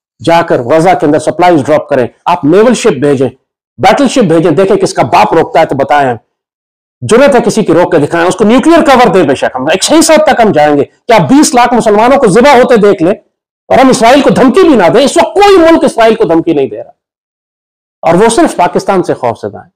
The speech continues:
फलस्तीनी दुनिया में किसी मुल्क की जानिब नहीं देख रहे, पाकिस्तान की जानिब देख रहे हैं। फलस्तीनियों ने यह तक कहा था कि हानिया का बयान था कि अगर पाकिस्तान सिर्फ एक धमकी दे दे,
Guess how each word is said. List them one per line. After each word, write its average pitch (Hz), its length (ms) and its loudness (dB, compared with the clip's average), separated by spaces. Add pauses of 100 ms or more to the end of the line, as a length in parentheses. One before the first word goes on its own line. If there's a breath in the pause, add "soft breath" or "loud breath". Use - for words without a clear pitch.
(160)
फलस्तीनी 233 440 0
दुनिया 226 280 2
में 254 120 0
किसी 294 220 -2
मुल्क 254 240 0
की 196 60 -2
जानिब 175 360 0
नहीं 165 100 0
देख 151 260 -2
रहे, 151 80 0
पाकिस्तान 214 760 -2
की 131 120 -6
जानिब 117 380 -6
देख 104 140 -12 (120)
रहे 104 80 -14
हैं। 107 80 -20 (1300)
फलस्तीनियों 254 520 2
ने 285 80 4
यह 277 160 2
तक 320 260 0
कहा 196 220 0
था 170 140 -4
कि 156 140 -6 (500 soft breath)
हानिया 302 400 2
का 269 140 0
बयान 180 320 0
था 175 140 -2
कि 185 100 -2
अगर 165 140 -2
पाकिस्तान 196 440 -2
सिर्फ 185 260 -4
एक 135 120 -4
धमकी 208 340 0
दे 135 180 0
दे, 120 140 -8